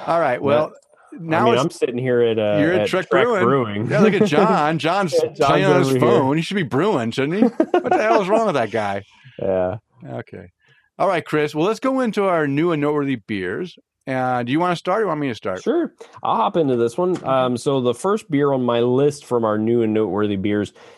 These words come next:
Speaker 2: is gonna be one of the beers that I got from Cigar City's El Catador Club, which was their Primordial Unity. Uh, gave
Speaker 1: Okay.
Speaker 2: this beer a four and a half cap rating,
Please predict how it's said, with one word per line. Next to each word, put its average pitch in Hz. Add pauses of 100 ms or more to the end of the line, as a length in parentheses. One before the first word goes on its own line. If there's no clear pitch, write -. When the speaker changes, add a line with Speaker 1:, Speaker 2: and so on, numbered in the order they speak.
(140)
Speaker 2:
is 107
gonna 120
be 127
one 120
of 123
the 113
beers 107
that 95
I 95
got 95
from 95
Cigar 117
City's 117
El 101
Catador 104
Club, 98 (420)
which 110
was 107
their 98
Primordial 131 (200)
Unity. 98 (800)
Uh, 90
gave 90
Speaker 1:
Okay. 117
Speaker 2:
this 147
beer 120
a -
four 139
and 139
a 120
half 120
cap 107
rating, 101